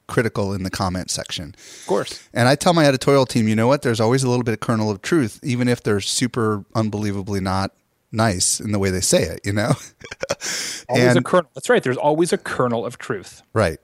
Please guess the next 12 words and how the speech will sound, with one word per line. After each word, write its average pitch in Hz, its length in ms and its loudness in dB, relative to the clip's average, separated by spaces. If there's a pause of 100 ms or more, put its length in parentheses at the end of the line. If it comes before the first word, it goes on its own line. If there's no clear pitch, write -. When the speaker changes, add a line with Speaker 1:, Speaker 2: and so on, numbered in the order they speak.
(100)
Speaker 1:
And 104 380 0
the 113 180 -2
fact 123 280 2
of 131 40 -6
the 120 60 0
matter 113 300 2
is 107 200 2
we 107 100 -2
can 98 220 -6
learn 123 400 0 (440)
from 185 380 2
that 101 440 0